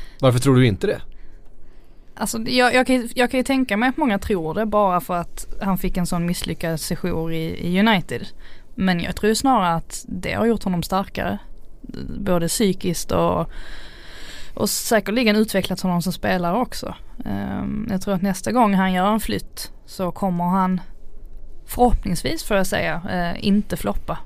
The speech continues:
Speaker 2: på det sättet, utan, eh, kan leverera på samma sätt som han har gjort nu i Palace under hösten. Han har ju sett helt,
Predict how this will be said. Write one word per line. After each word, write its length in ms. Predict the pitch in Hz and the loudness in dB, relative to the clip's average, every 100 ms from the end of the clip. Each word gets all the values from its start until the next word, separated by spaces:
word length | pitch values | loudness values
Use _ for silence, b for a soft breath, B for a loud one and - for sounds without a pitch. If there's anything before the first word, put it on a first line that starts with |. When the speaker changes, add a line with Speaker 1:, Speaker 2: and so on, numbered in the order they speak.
| - | 0
Speaker 2:
på 100 | 190 | 0
det 120 | 170 | 2
sättet, 540 | - 185 - 151 - - | 0 0 -2 -6 -6 -2
utan, 500 | 175 - 170 165 170 | -2 0 0 0 0
eh, 60 | 185 - - B B B B | -2 -4 -6 B B B B
kan 200 | - 190 | -4 0
leverera 400 | 180 175 175 170 | 2 2 4 4
på 120 | 165 170 | 2 2
samma 280 | 180 170 | 2 0
sätt 220 | 180 202 - | 2 0 0
som 120 | 180 | -2
han 120 | 175 | 0
har 60 | 175 | 0
gjort 200 | 170 190 | 0 0
nu 240 | 170 160 - B B B B B | -2 -2 -6 B B B B B
i 80 | 185 | 2
Palace 420 | - 170 165 - | 4 4 0 0
under 140 | 185 | 2
hösten. 320 | 185 175 - 170 | 2 0 -2 -2
Han 140 | 175 | 2
har 80 | 190 | 2
ju 80 | 190 | 2
sett 200 | 190 185 | 0 -2
helt, 380 | 165 160 - | -4 -6 -10